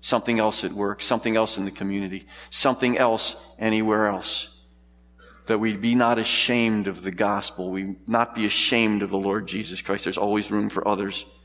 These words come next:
to step up to join those who defect.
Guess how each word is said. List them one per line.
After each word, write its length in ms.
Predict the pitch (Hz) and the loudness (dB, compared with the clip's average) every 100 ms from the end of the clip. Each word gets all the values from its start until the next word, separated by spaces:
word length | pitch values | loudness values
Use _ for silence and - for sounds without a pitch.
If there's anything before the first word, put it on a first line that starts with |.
| _ _ _ _ | _ _ _ _
to 100 | 104 | -6
step 340 | - - 104 104 | -4 0 0 0
up 200 | - - | -4 -6
to 80 | |
join 540 | 95 101 98 92 92 90 | -6 -2 -2 -2 -4 -6
those 300 | 101 98 98 | -6 -6 -6
who 100 | 92 | -10
defect. 680 | 82 92 87 - 82 - - | -8 -10 -8 -8 -8 -10 -20